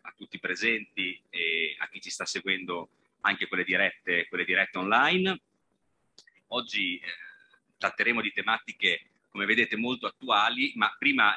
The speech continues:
di iniziare i lavori do subito la parola, eh, per i saluti al dottor Fabrizio Spada, che è responsabile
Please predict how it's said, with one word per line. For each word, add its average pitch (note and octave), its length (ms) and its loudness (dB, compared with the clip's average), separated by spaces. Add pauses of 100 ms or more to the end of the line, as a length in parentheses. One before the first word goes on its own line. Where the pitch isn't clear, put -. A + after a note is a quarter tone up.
(100)
di A2 260 -6
iniziare A2+ 420 0
i - 20 4
lavori G#2 560 4 (340)
do A#2 180 0
subito G2+ 600 0
la G2+ 140 2
parola, F#2 800 4
eh, D#2+ 480 -4 (160)
per G#2+ 120 0
i A2 60 -2
saluti G2+ 680 0 (460)
al G#2+ 200 4
dottor B2 260 0
Fabrizio A#2 360 0
Spada, G#2 440 4
che G#2 100 -2
è G2+ 40 4
responsabile G#2+ 840 2